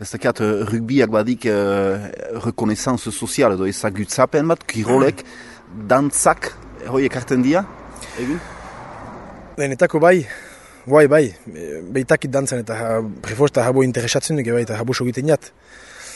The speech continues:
Speaker 2: Mena, eh, errepite-,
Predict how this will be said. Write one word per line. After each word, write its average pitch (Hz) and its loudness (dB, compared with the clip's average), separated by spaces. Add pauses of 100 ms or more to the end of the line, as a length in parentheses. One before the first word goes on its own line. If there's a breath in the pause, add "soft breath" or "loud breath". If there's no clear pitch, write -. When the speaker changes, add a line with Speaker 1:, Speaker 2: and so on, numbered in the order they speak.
(260 loud breath)
Speaker 2:
Mena, 139 4 (280)
eh, 110 4
errepite-, 117 -4